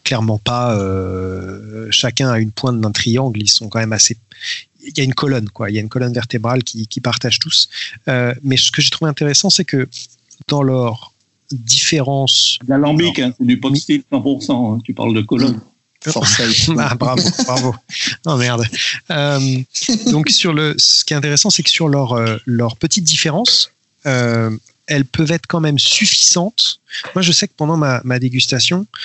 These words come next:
Speaker 1: euh, même si j'ai clairement trouvé un tronc commun, euh,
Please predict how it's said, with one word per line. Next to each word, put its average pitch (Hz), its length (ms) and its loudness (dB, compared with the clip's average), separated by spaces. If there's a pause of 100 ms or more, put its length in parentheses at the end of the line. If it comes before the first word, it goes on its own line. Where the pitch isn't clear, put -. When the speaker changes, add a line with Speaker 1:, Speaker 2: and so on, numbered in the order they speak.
(280)
Speaker 1:
euh, 123 300 2
même 147 160 2
si - 160 2
j'ai 123 160 2
clairement 127 320 0
trouvé 123 340 0
un 104 220 0
tronc 151 280 -2
commun, 131 380 0 (420)
euh, 113 560 0